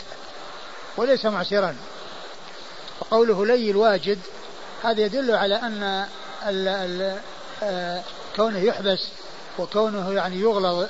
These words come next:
له بالقول إنما هو لكونه قادرا وموسرا، وإذا كان بخلاف ذلك بأن يكون معدما فقيرا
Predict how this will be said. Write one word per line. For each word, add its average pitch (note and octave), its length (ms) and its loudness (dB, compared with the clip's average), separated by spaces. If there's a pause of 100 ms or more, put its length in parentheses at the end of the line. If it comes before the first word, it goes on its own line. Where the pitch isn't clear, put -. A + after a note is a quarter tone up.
له G3+ 260 2
بالقول A#3+ 460 8 (720)
إنما B3+ 380 2
هو A#3+ 160 4
لكونه A#3 640 2 (460)
قادرا F#3 480 6 (420)
وموسرا، F#3+ 560 2 (720)
وإذا C4 320 4
كان A3+ 300 2
بخلاف A3 400 2
ذلك F#3+ 380 2 (600)
بأن G#3 200 0
يكون G#3 340 0
معدما G3 400 0
فقيرا G3+ 520 2